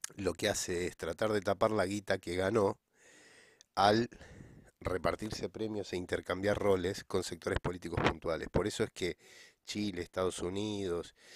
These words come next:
Venezuela, Rusia y todo lo que viste están todos unidos con el tema de la banca internacional y se vuelve al fondo y el tema de los buitres.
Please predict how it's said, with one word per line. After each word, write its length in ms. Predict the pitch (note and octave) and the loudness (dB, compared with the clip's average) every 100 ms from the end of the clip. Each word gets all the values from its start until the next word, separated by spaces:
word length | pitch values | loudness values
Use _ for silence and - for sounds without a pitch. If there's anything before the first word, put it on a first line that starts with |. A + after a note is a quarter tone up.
| - - - - | -18 -18 -20 -8
Venezuela, 840 | F#2 F2+ F2 - G#2 G#2+ F#2+ F2+ | -4 -4 -4 -2 2 2 2 0
Rusia 600 | E2+ G2+ G#2 F2+ - F2+ - | 0 -2 -6 -6 -2 -2 -2
y 120 | G2 | -8
todo 380 | - - F3+ C3 | 0 8 10 10
lo 140 | G2 | 6
que 100 | F2 | 0
viste 480 | F#2+ A#2 - C3+ - | -2 -2 -2 -2 -2
están 260 | F#2 G#2 G2+ | -2 -4 -2
todos 260 | A2 G#2+ | 0 0
unidos 460 | G2+ F#2+ G2+ G2+ F#2+ | -2 -2 0 0 -2
con 180 | - F2 | -4 -4
el 100 | F2 | -2
tema 220 | G2+ F#2+ | -2 -2
de 60 | F2+ | 0
la 100 | F#2 | -2
banca 180 | G2 | -2
internacional 720 | F#2+ F2+ F#2 G2 - A#2 G#2 A2 | -4 -2 -2 -2 0 0 0 -2
y 100 | G#2 | -6
se 140 | G#2+ | -2
vuelve 240 | A2 G#2+ | 0 2
al 80 | G2+ | 0
fondo 380 | - A2+ G#2+ G#2+ | 0 -2 0 -2
y 280 | F#2 F#2+ F2 | -4 -8 -8
el 120 | F2 | -10
tema 240 | - F#2+ F2 | -8 -4 -4
de 80 | |
los 120 | F2 F2+ | -4 -6
buitres. 540 | F2 D#2+ - D2 | -8 -8 -12 -12